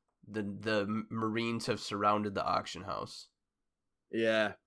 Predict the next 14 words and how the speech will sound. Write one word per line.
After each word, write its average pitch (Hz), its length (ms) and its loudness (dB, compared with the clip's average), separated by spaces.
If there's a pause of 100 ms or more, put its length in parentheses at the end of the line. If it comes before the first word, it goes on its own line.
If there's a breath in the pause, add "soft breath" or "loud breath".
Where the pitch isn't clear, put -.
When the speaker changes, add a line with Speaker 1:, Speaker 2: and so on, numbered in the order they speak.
(880)
Speaker 2:
We 113 120 -2
get 135 180 6
some 113 180 -4
cool 104 540 2
little, 104 300 0
we 135 100 4
get 147 100 8
a 120 40 6
cool 107 260 2
little 101 160 0
fight 104 420 -2
with 104 180 -6
everyone 101 420 -4
here. 104 300 -8